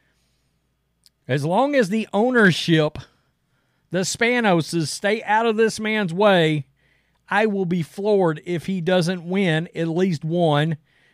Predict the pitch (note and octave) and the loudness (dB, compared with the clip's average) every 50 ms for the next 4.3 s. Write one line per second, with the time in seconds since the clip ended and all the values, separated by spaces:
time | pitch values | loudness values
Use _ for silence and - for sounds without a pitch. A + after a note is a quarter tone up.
0 | _ - D3+ E3+ F#3 F#3 F3+ F#3+ G3+ F3+ F#3+ F#3+ F#3 E3+ E3+ G3 G#3+ A3 G3 - | _ -4 -4 -2 0 0 2 2 2 2 0 0 0 0 2 4 4 4 2 2
1 | F#3+ F3+ E3 F#3 F3+ - - - G#3 G#3 F3 - E3 D3 C#3 B2 - D3 C3+ A#2+ | 0 -2 -2 -2 -4 -4 -2 -2 -2 -2 0 -2 -2 -2 -2 -4 -2 -2 -2 -2
2 | A2 - - B2 C#3+ D3 D#3 F#3+ G3 F3+ D3 B2 - - - - _ _ _ _ | -4 -8 -14 -12 -6 0 2 4 4 4 4 2 -2 -8 -18 -20 _ _ _ _
3 | _ - C3 D3 F3 F#3+ - - G#3 F#3+ - - - G#3 F#3 F3+ E3+ D#3 B2+ A#2+ | _ -6 -2 0 0 0 0 -2 -2 -2 -2 -2 0 2 4 6 6 4 2 -2
4 | A#2 A2 B2 - - - | -6 -8 -10 -14 -20 -20